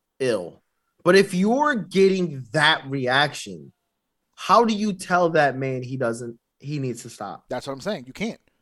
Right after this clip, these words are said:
Speaker 1: Then we're wrong.
Speaker 2: You can't.
Speaker 1: Then he
Speaker 2: You,
Speaker 1: doesn't have
Speaker 2: he
Speaker 1: to stop.
Speaker 2: doesn't believe that he's at a stage where he's no lo-, like, like Andre just said a second ago, it becomes embarrassing at some point. He's not embarrassed.
Speaker 1: No,
Speaker 2: He's not
Speaker 1: people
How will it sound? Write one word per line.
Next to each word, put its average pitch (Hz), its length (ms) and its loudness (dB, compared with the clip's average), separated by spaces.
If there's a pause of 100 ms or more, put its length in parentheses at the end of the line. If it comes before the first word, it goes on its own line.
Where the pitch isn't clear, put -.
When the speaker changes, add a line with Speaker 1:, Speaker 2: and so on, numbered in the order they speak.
(220)
Speaker 1:
Then 143 180 0
we're 135 140 0
wrong. 175 380 4
Speaker 2:
You 185 100 -6
can't. 294 260 -2
Speaker 1:
Then 123 80 -4
he 143 100 -2
Speaker 2:
You, 170 60 0
Speaker 1:
doesn't 208 300 6
have 175 180 4
Speaker 2:
he 226 100 4
Speaker 1:
to 214 40 0
stop. 208 200 10
Speaker 2:
doesn't 233 320 0
believe 175 920 -2 (580)
that 156 240 0
he's 151 240 -6
at 175 80 -2
a 175 80 -4
stage 160 640 -6
where 143 200 -6
he's 135 280 -12
no 147 200 -2
lo-, 156 260 -4 (340)
like, 196 180 4 (120)
like 185 200 4 (100)
Andre 180 320 0
just 151 180 -8
said 165 100 -2
a 151 40 -6
second 151 300 -4
ago, 127 160 -10
it 127 80 -12
becomes 143 480 -6 (100)
embarrassing 156 540 -6
at 123 80 -10
some 131 180 -10
point. 117 240 -18
He's 139 140 -10
not 156 120 -8
embarrassed. 151 600 -12 (400)
Speaker 1:
No, 175 340 6
Speaker 2:
He's 165 120 2
not 196 80 6
Speaker 1:
people - 20 8